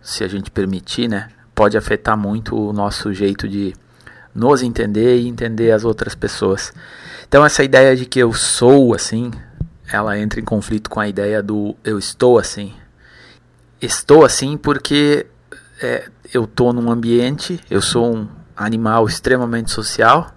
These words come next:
nós somos, e a gente é influenciado o tempo inteiro pelos outros, e muitas das nossas influências a gente não percebe. A gente nem consegue identificar da onde que tá vindo a influência,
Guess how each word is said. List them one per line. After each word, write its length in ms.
nós 180
somos, 500
e 640
a 80
gente 260
é 400
influenciado 680
o 40
tempo 240
inteiro 280
pelos 340
outros, 680
e 80
muitas 500
das 140
nossas 300
influências 840
a 100
gente 160
não 120
percebe. 600
A 60
gente 140
nem 440
consegue 420
identificar 720
da 160
onde 280
que 100
tá 140
vindo 400
a 80
influência, 800